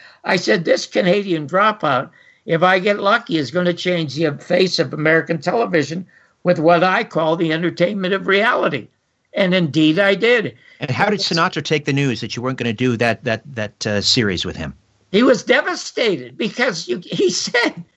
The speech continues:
Speaker 1: "You can't do a show about real people. What have they got to offer?"
Speaker 2: Hmm.
Speaker 1: And I said, "Just wait and see." And of course, I continued to write stuff for him. And when he saw me once at, uh,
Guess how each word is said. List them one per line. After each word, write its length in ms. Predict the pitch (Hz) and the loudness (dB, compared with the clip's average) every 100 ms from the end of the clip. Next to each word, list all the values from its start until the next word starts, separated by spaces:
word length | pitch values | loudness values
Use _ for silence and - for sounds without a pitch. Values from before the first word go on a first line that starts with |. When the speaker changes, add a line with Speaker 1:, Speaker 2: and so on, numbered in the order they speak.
| _ - | _ -2
Speaker 1:
"You 160 | 269 | 0
can't 380 | - 262 269 269 | 2 2 2 2
do 200 | 285 269 | -2 0
a 60 | 214 | 0
show 220 | - 208 | 0 -2
about 300 | 175 185 196 | 2 0 2
real 240 | 180 214 | 2 2
people. 420 | 170 180 170 226 226 | 2 -2 -2 -2 2
What 160 | 247 | 2
have 120 | 240 | 2
they 180 | 294 262 | 2 0
got 320 | - 220 156 170 | 2 0 0 -4
to 60 | |
offer?" 640 | 170 180 156 - 120 90 _ _ - | -4 -2 -2 -4 -10 -10 _ _ -6
Speaker 2:
Hmm. 240 | 120 110 | -2 0
Speaker 1:
And 160 | 147 160 | 0 0
I 120 | 165 | 0
said, 440 | - 190 160 127 _ _ _ _ | 0 0 0 -2 _ _ _ _
"Just 340 | 190 214 - | 0 0 0
wait 320 | 180 202 208 190 | 2 2 2 -4
and 120 | 175 | -10
see." 480 | - 220 208 98 - _ _ _ - | -4 -4 -4 -8 -14 _ _ _ -6
And 140 | 147 | -4
of 140 | 143 - | -4 2
course, 340 | 269 240 - | 4 4 2
I 100 | 139 | -4
continued 720 | - - 165 170 226 214 196 | -6 -4 -4 -2 -4 -2 -2
to 100 | 151 | 0
write 300 | 160 214 - | 2 2 0
stuff 340 | - - - - | -2 0 0 2
for 280 | 151 160 | 2 4
him. 140 | 190 - - - _ _ _ | 2 -4 -16 -20 _ _ _
And 480 | 151 160 156 151 139 - | 2 2 2 -2 -8 -2
when 240 | 175 196 | 0 2
he 160 | 185 185 | 0 0
saw 400 | - 214 247 339 | 0 0 0 0
me 180 | 180 | 0
once 440 | 160 180 185 143 - | 2 2 0 0 2
at, 200 | 170 - - | 2 0 -2
uh, 220 | 156 135 | -2 -2